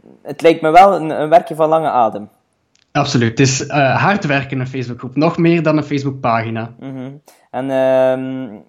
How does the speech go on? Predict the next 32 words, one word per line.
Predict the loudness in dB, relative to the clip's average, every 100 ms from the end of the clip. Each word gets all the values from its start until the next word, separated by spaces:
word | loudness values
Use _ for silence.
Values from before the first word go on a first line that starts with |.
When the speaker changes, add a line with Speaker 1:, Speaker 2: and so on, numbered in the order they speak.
| -10
Speaker 1:
welke | -2 -2 -2
technieken | -10 -8 -10 -12
gebruik | -12 -6 -6
je | -4
dan | -6
bijvoorbeeld | -6 -8 -8 -8
om | -8 -8
die | -12 -10
community | -10 -8 -8 -8 -10 -8
op | -8
te | -8
bouwen | -8 -4 -6
in | -6 -12
een |
groep? | -12 -14 -16 _ _ _ _ _ _ _ _ _ _ _ -16
Speaker 2:
Ehm, | -4 0 0 0
dat | -4
is | -6
eigenlijk | -2 -2 -2
vooral | -4 0 2 2 0 -4
gesprekken | -6 -6 -4 -2 -2 -2 -2 -4 -4
lanceren | -2 0 -2 0 2 2 0
en | 0 -2
faciliteren. | -2 -2 -4 -4 -4 -4 -4 -8 -14 -20 -20 -12
Ehm, | -2 0 0
als | 2 0 2
je | 4
een |
groep | 4 2
gaat | 2 -2
starten, | -2 -2 -2 0 2 2 2 -2
dan | -2 -2 0 -2 -4 -6